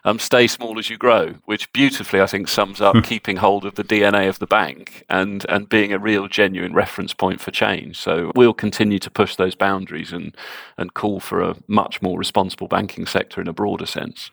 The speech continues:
Speaker 2: Very exciting.
Speaker 1: We haven't really touched on, you know, Cafe Direct and fair trade. I, I'd like to say how proud we've been to be part of Cafe Direct's history, 'cause, um, y-, you know, it is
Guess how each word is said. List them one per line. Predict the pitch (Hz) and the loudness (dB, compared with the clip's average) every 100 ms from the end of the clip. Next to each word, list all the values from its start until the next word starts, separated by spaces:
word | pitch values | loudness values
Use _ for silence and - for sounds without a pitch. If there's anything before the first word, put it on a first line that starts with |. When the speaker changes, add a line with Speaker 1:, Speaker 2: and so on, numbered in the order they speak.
| - | 2
Speaker 2:
Very | 107 107 | 4 4
exciting. | - 117 113 - - | 2 -4 -6 -10 -8
Speaker 1:
We | 123 127 | -2 2
haven't | 151 151 104 | 2 2 -2
really | 104 101 | -2 -2
touched | 113 101 - | 0 0 0
on, | 101 101 98 - | -2 -2 -8 -10
you | - 98 | -4 -2
know, | 90 | -2
Cafe | - 113 - | -2 -4 -2
Direct | 101 104 101 - | 2 4 4 2
and | 101 95 95 | -6 -4 -8
fair | - 101 95 | 2 4 4
trade. | - 107 92 | 4 2 2
I, | 95 120 - | 2 4 6
I'd | 156 139 | 6 6
like | 113 - | 4 4
to | |
say | 113 107 | 2 2
how | 117 110 | 4 4
proud | - 123 107 101 | 4 2 2 0
we've | 120 131 - | -2 -4 -6
been | 76 - 101 - | -10 -8 -12 -14
to | - 101 | -10 -8
be | 104 | -8
part | - 107 98 | 2 4 4
of | - | 0
Cafe | - 101 98 | -4 -4 -4
Direct's | 95 90 90 - - - _ | -6 -4 -4 -4 -12 -14 _
history, | 95 107 - - 76 82 | -6 -6 -6 -10 -12 -10
'cause, | - 95 - - | -8 -8 -10 -4
um, | 95 95 87 98 - | -4 -4 -8 -12 -8
y-, | 101 - | -10 -8
you | 98 | -8
know, | 76 | -6
it | 87 | -2
is | 110 101 - | -2 -2 -6